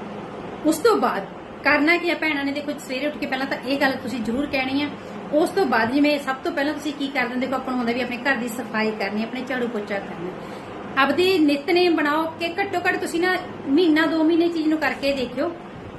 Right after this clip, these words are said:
ਨਾਲੇ ਤਾਂ ਤੁਸੀਂ ਜਿਹੜਾ ਡਿਪਰੈਸ਼ਨ 'ਚ ਰਹਿੰਦੇ ਹੋ, ਟੈਨਸ਼ਨ 'ਚ ਰਹਿੰਦੇ ਹੋ, ਹਰ ਟਾਈਮ ਐਂ ਲੱਗਦਾ ਵੀ ਮੈਂ ਪਤਾ ਨਹੀਂ ਕੀ ਗੁਲਾਮ ਆ ਇਹਨਾਂ ਦੀ, ਹੈ ਨਾ,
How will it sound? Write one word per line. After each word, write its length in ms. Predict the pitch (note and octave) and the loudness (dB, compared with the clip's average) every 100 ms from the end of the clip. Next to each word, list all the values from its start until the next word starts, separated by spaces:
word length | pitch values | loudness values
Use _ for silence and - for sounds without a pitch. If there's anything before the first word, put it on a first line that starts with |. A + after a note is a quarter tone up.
| - C#4 | -8 4
ਨਾਲੇ 220 | D4 D#4 | 6 6
ਤਾਂ 120 | D#4+ | 4
ਤੁਸੀਂ 340 | D#4+ D#4 E4 D4+ | 0 0 2 2
ਜਿਹੜਾ 200 | D#4+ E4+ | 4 4
ਡਿਪਰੈਸ਼ਨ 600 | C#4 - C4+ C4 D#4 D4 | 2 0 0 2 0 0
'ਚ 80 | C#4+ | 0
ਰਹਿੰਦੇ 300 | C4+ C4+ D4+ | 0 0 0
ਹੋ, 160 | D4+ | -2
ਟੈਨਸ਼ਨ 460 | C#4+ C#4 C4 C#4+ C#4 | 0 0 0 0 0
'ਚ 80 | C#4 | 0
ਰਹਿੰਦੇ 300 | C4 C4 D4 | 0 0 0
ਹੋ, 80 | |
ਹਰ 160 | D4 D#4+ | 2 0
ਟਾਈਮ 240 | D#4+ D4+ | 2 2
ਐਂ 120 | C#4+ C4+ | 2 2
ਲੱਗਦਾ 300 | C4 C4 C#4+ | 0 0 0
ਵੀ 60 | |
ਮੈਂ 240 | C#4 C4+ C#4 | 2 2 0
ਪਤਾ 160 | C4+ | -4
ਨਹੀਂ 120 | C4+ | -4
ਕੀ 120 | - B3+ | -6 -6
ਗੁਲਾਮ 580 | A#3+ A#3 A#3+ A#3 A#3+ | -2 0 2 2 0
ਆ 40 | B3 | 0
ਇਹਨਾਂ 200 | B3 C4+ | -2 -2
ਦੀ, 100 | C4+ | 0
ਹੈ 40 | |
ਨਾ, 100 | D#4 | 0